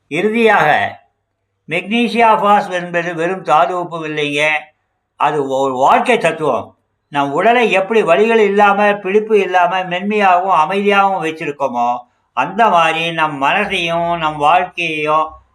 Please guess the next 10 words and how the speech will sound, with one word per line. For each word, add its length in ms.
வச்சிருக்கணுங்கிறது 800
கற்றுக் 300
கொடுக்குது. 360
இல்லாதவன் 680
இல்லாததை 720
கனவு 360
கண்டான், 480
இருப்பவன் 580
இருப்பதை 540
அனுபவித்தான். 720